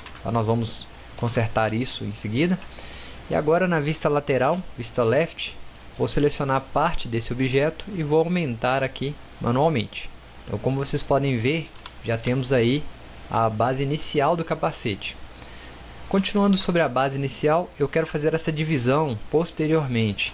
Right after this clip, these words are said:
Então por isso eu vou selecionar essa edge inicial e a edge final, ou seja, da frente e de trás. Vamos dar aqui um chamfer, vamos chanfrar essa edge aqui até determinado ponto, ok?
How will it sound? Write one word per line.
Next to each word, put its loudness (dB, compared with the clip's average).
Então -2
por 2
isso 0
eu -2
vou 0
selecionar 2
essa 2
edge 2
inicial 2
e 2
a 4
edge 2
final, -2
ou -2
seja, 2
da 2
frente -2
e -4
de 2
trás. 0
Vamos 2
dar 4
aqui 0
um 0
chamfer, 0
vamos -4
chanfrar 0
essa -2
edge 2
aqui -2
até 2
determinado 0
ponto, 0
ok? 0